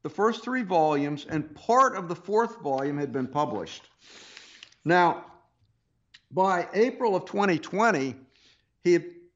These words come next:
actually completed part A of the fourth volume, and he was working on part B of the fourth volume.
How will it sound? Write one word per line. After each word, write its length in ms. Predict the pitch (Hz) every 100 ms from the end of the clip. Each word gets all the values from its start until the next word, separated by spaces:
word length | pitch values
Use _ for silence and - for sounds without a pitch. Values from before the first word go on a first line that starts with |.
| _ -
actually 400 | 180 220 - 190
completed 600 | 185 170 160 220 165 160
part 380 | - 202 170 - -
A 240 | 269 269
of 140 | 208
the 80 | 151
fourth 360 | - 143 127 -
volume, 500 | 113 101 90 92 120
and 100 | 180
he 80 | 190
was 160 | 175 156
working 400 | 196 202 190 170
on 160 | 170
part 480 | 170 170 160 - -
B 220 | 254 285
of 140 | 214 143
the 80 |
fourth 340 | - 123 117 107
volume. 500 | 95 87 85 107